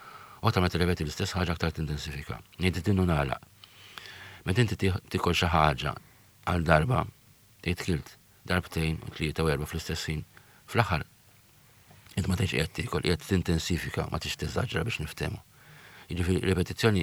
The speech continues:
intensa hija intensifikazzjoni. Anke reliġjoni oħrajn jibnu kollox fuq repetizzjoni, l-imħabba.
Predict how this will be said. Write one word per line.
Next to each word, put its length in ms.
intensa 600
hija 220
intensifikazzjoni. 1080
Anke 220
reliġjoni 460
oħrajn 380
jibnu 240
kollox 240
fuq 160
repetizzjoni, 640
l-imħabba. 520